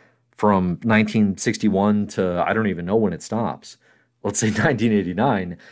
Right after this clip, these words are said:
is, it, like, has a page of X, or maybe it's probably, like, through the Jim Shooter era, you know, where it's really taking to heart this idea that, like, every comic can be someone's first.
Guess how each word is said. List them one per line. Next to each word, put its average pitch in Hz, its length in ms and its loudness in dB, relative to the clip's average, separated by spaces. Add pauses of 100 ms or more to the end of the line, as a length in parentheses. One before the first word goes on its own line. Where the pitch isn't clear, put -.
(220)
is, 113 300 0
it, 120 80 -4
like, 117 160 2
has 123 180 2
a 107 60 2
page 160 300 0
of 104 80 2
X, 104 240 -2
or 127 80 0
maybe 156 260 2
it's 131 120 0
probably, 240 240 4
like, 208 160 0
through 110 120 -4
the 92 100 -4
Jim 87 160 -12
Shooter 73 340 -12
era, - 300 -16
you 104 80 -10
know, 95 200 -4 (220)
where 113 120 2
it's 110 120 -2
really 180 460 4
taking 147 340 -2
to 95 60 -2
heart 98 200 -2
this 87 160 -10
idea 87 320 -6
that, 80 120 -12
like, 87 220 -12
every 104 240 -4
comic 82 300 -12
can 76 100 -20
be 76 80 -18
someone's 69 300 -18
first. - 360 -20